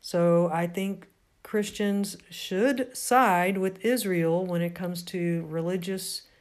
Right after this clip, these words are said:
the religious, the fact that we, you know,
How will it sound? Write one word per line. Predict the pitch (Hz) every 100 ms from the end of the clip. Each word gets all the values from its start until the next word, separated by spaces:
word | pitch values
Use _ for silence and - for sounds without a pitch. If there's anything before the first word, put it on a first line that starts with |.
| _ _ _ _ _ _ _
the | 170 180 170
religious, | 180 175 175 185 175
the | -
fact | 175 202 196 196 190
that | 160
we, | 170 180 180 175 175 _ _ _ _ _ _ _ _
you | 185
know, | 170 156